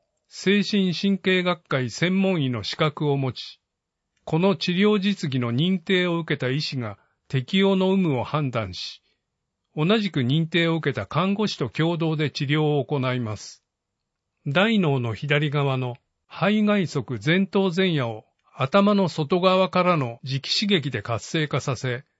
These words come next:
意欲を正常化し、同時に不安を取り、うつ病を改善します。椅子に座った状態で、テレビなどを見ながら、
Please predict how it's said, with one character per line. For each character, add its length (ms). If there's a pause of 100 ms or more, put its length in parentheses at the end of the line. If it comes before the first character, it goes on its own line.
(480)
意 120
欲 300
を 100
正 260
常 220
化 160
し、 300 (720)
同 240
時 160
に 160
不 220
安 220
を 80
取 240
り、 140 (360)
う 100
つ 120
病 200
を 200
改 240
善 200
し 140
ま 140
す。 300 (1200)
椅 100
子 180
に 160
座 260
っ 100
た 160
状 240
態 240
で、 260 (640)
テ 140
レ 80
ビ 140
な 140
ど 140
を 80
見 140
な 140
が 120
ら、 220